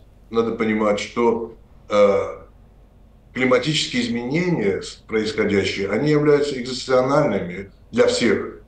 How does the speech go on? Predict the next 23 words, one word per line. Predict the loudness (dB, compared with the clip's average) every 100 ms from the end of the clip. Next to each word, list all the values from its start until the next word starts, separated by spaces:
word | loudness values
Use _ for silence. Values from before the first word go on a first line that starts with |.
| -4
как | -2 2
для | 2
островных, | 2 4 2 2 -2 -2
так | -4 -2
и |
для | -4 -4
континентальных | -4 -6 -8 -4 -2 0 -2 -6
государств, | -8 0 0 0 -4
как | -4 -4
для, | 2 2 2 -2 -14 -20 -16
э, | -8 -2 0 2 0 2
промышленно | 2 2 -4 -2 2
развитых | 2 2 -4 -10
стран, | -6 -4 -4 -4
так | -8
и | -10
с | -8
отсталыми | -8 -2 0 2 2 -2
экономиками. | -2 -2 0 -2 -4 -6 -6 -10 -14 -4
То |
есть | -2 -2
это | -4 -4
абсолютно | -4 -8 -2 2 2 2 2 0 0